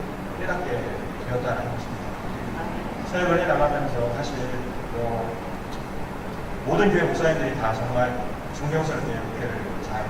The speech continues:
해 나가고 계십니다. 그리고 저 또한 소망교도 사역 왜 하냐라고 한다면 저희 동네에 그 소망교도소가 있기 때문에 하는 거예요.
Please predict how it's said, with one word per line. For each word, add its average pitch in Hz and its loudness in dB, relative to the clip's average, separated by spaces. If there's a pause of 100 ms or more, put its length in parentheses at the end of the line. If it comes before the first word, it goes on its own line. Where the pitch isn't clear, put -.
해 160 0
나가고 - 0
계십니다. - -2 (640)
그리고 123 0 (400)
저 165 4
또한 156 8 (560)
소망교도 208 6
사역 196 6
왜 165 4
하냐라고 170 8
한다면 156 2 (400)
저희 190 4
동네에 220 6
그 208 4
소망교도소가 262 4
있기 - 4
때문에 233 8
하는 214 6
거예요. 117 2